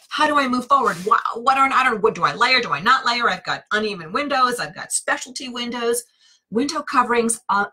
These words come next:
of themselves are their own rabbit trail. So you are totally normal if you are part of that large segment of the population, ugly truth about decorating, finding that window coverings are just confounding.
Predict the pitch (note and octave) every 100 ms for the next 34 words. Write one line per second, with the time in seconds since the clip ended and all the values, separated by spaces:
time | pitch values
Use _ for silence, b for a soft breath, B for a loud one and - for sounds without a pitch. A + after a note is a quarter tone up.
0 | _ A#3 A#3+ B3 G3 - B3 A#3+ F3+ E3
1 | - G3+ F#3+ F3 - G3+ G3+ F3+ F3+ F3+
2 | F#3 - - - D#3 - F#3 F3 F3 -
3 | - - B3+ C#4+ E4 C#4 B3+ C#4+ B3 F3+
4 | E3+ - B B B _ F3+ F#3+ A3 _
5 | _ _ - A#3 A3+ G#3 - G#3+ A3+ A#3
6 | F#3+ E3 D#3 - E3+ E3+ G3 G#3+ G#3 G#3
7 | G#3+ G#3 F#3+ - G3+ F#3 F#3 G3 A#3+ C4
8 | D#3 D3+ G3 _ D#3 D#3+ D#3+ - E3+ D#3+
9 | D#3+ D3+ F3+ F#3+ E3+ D3+ D3+ E3+ B B
10 | B - A3 A#3+ A3+ F3 E3 F#3 C4 B3+
11 | A#3 A3 G#3 A3 A3 - E3+ G3 G3 -
12 | G3+ E3+ F3+ F3+ G3 D#3 -